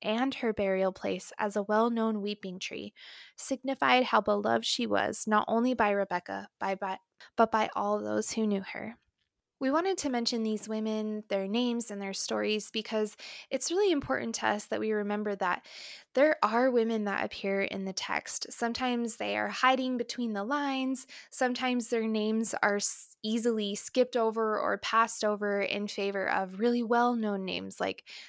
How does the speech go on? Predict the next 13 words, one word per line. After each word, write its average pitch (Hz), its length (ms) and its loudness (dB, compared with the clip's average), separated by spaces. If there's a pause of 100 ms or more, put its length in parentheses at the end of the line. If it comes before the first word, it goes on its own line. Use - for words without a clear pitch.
Sarah 220 600 -2
and 202 160 -8
Rebecca 220 680 -2 (420)
and 208 180 -8
Rachel 240 380 2
and 196 220 -2
Leah, 196 480 2
who 196 80 -6
we'll 190 160 -6
see 208 440 -4
in 196 180 -6
the 190 100 -6
following 196 800 -4